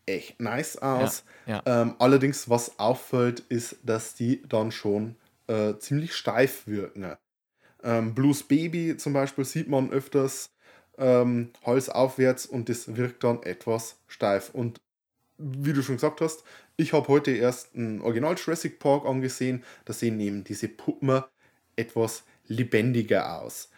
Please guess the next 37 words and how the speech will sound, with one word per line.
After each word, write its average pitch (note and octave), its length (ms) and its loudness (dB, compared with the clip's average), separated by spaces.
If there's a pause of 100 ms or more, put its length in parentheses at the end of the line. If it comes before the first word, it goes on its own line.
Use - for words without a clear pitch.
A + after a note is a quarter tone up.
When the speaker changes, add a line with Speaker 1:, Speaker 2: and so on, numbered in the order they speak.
(140)
Speaker 1:
Auch D#3 320 0
wenn C#3+ 120 6
man C#3 160 2
vielleicht A#2+ 340 0
sieht, - 400 -8
dass A#2+ 140 2
es A#2 140 -2
eine A#2+ 80 2
Puppe B2 340 0
ist, - 440 -2 (640)
äh, A#2+ 140 2
haben B2+ 400 2
Puppen, - 240 2
also A#2+ 180 0
aus A#2 140 2
den, A#2+ 280 0
äh, A#2 140 -2
Puppeneffekte C#3+ 560 2
aus A#2 80 -2
den C3 80 0
neunzigern C3 420 2
und A#2+ 120 0
achtzigern A#2+ 320 -2
trotzdem A2+ 320 -4
mehr A2+ 160 4
diese, A2 340 2 (960)
ja, A#2+ 400 2 (240)
äh, D#3+ 80 0
lebendiger E3+ 800 2
gewirkt, G#2+ 720 0 (160)
dynamischer, B2 760 4
wurden C3 360 2
dynamischer B2 560 2
geführt. A2+ 580 2 (160)
Und A#2+ 80 -2
ich A2 80 2
glaub, A2+ 220 2